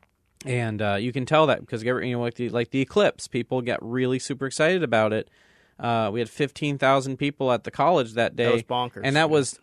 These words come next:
Speaker 1: a partial eclipse,
Speaker 2: Yeah.
Speaker 1: let alone
Speaker 2: <laughs>
Speaker 1: a total eclipse. So twenty forty-five here in Central Florida, it's gonna be a
Speaker 2: Mm-hmm.
Speaker 1: big deal. That's when we're gonna have a total eclipse. And, uh, it, there's just some, you know, you can watch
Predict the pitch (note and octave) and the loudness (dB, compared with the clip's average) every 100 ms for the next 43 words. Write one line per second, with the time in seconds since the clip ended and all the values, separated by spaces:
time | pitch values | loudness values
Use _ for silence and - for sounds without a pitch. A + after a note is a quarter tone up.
0 | - - - F#3 A3 D3+ A#2 - B2 - | -8 -6 4 6 6 2 0 0 -2 -2
1 | - C3 C#3+ C#3 C3+ B2+ B2 - B2+ B2 | -4 0 2 2 2 0 -4 -2 -2 -2
2 | A#2 - E3+ E3+ C3 - - A#2 - D#3+ | -4 0 4 4 2 -4 -6 -6 -2 0
3 | E3 E3 D#3+ D3 E3 E3+ B2+ C3 B2+ - | 0 2 2 2 2 2 2 0 -2 -4
4 | C3 C3 - E3+ E3+ A2 G#2 - B2+ B2+ | -6 -6 -2 0 2 0 -4 -6 -6 -4
5 | B2 A2+ C3 B2 E3+ B2 G2+ - A#2 A#2 | -4 -4 -4 -2 0 0 -2 -6 -6 -4
6 | A#2 A2+ G#2+ - C3 A#2+ A#2+ D#3 - - | -4 -4 -4 -4 -2 -2 -4 -4 -4 -8
7 | - _ _ _ _ _ - C3 C3 C3 | -20 _ _ _ _ _ -2 0 2 2
8 | B2+ B2+ B2+ B2 A#2+ - _ _ _ _ | 2 4 6 6 2 -4 _ _ _ _
9 | _ _ C#3+ - D3+ D3 D#3 D3+ - D#3 | _ _ -6 -2 0 0 0 -2 -2 -2
10 | D3+ C#3+ C#3+ C#3 C#3 B2 C#3+ - - | -2 -2 -2 -2 -2 2 2 2 -6